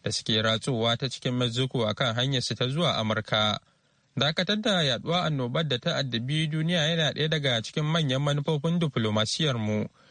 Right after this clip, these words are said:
Wata manufar mu ta diplomasiya ita ce ƙoƙarin magance ƙalubalen da ke kan iyakar.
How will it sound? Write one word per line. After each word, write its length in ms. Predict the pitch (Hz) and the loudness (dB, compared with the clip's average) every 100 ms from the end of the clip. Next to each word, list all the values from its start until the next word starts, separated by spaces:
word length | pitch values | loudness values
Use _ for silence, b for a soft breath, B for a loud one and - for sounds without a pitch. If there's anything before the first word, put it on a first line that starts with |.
| b _ | b _
Wata 180 | 107 107 | -4 0
manufar 380 | 107 107 117 120 | 0 2 0 2
mu 120 | 113 | 0
ta 260 | 120 120 123 | 2 0 0
diplomasiya 800 | 117 117 107 104 104 - 127 107 | -4 -4 -2 0 -2 0 0 0
ita 140 | 123 | -2
ce 140 | 120 120 | -2 -2
ƙoƙarin 400 | 110 110 117 120 | -2 -2 0 0
magance 400 | 123 127 120 117 | 0 0 0 0
ƙalubalen 580 | 113 113 127 127 117 143 | 0 0 0 0 0 0
da 60 | 123 | -2
ke 180 | - 107 | -2 -2
kan 140 | 156 113 | -2 0
iyakar. 560 | 113 104 - 110 107 | 0 0 0 0 0